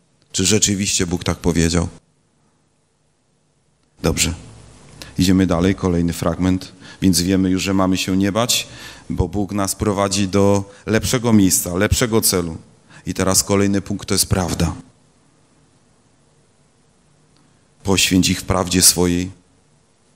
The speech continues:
Prawda was wyswobodzi”. Czy rzeczywiście prawda, jak myślicie, wyswobadza? Tylko właśnie zależy, jak myślimy. Czy myślimy, że prawda wyswobadza nas cieleśnie, czy duchowo? A ktoś powie, że to nieważne, że to nie ma znaczenia, a ma.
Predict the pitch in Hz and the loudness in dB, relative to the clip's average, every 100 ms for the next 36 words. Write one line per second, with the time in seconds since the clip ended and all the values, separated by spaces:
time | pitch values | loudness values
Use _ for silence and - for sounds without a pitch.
0 | _ _ _ _ _ _ _ _ _ _ | _ _ _ _ _ _ _ _ _ _
1 | - 87 85 92 92 98 95 95 - 98 | -4 0 0 0 0 0 2 0 2 0
2 | 92 92 98 - 98 110 117 165 - 139 | 2 0 0 0 0 2 0 0 0 0
3 | 127 131 127 120 110 - 123 107 98 - | -2 0 2 2 2 0 0 0 2 2
4 | 98 87 92 107 110 - - - 156 180 | 0 0 0 -2 -4 -10 -8 -8 -2 0
5 | 170 160 165 139 147 175 147 139 135 - | 2 2 2 2 0 0 0 2 2 4
6 | 117 98 85 120 127 123 - 180 160 127 | 2 0 0 2 2 2 0 2 2 2
7 | 117 131 143 135 120 131 - 131 135 127 | 2 0 2 0 0 0 0 0 0 0
8 | 120 110 - 127 113 123 - 156 - 151 | -2 -2 -2 0 2 2 2 0 0 -2
9 | 143 120 87 82 - - - 113 151 - | 0 0 0 -4 -12 -8 -8 -2 -2 0
10 | 151 143 135 139 135 120 95 85 87 87 | 2 4 2 2 2 2 0 0 0 0
11 | - - 87 117 135 127 113 107 104 92 | -2 -14 -4 -2 2 2 2 2 0 2
12 | 107 127 156 120 95 | 0 2 2 2 0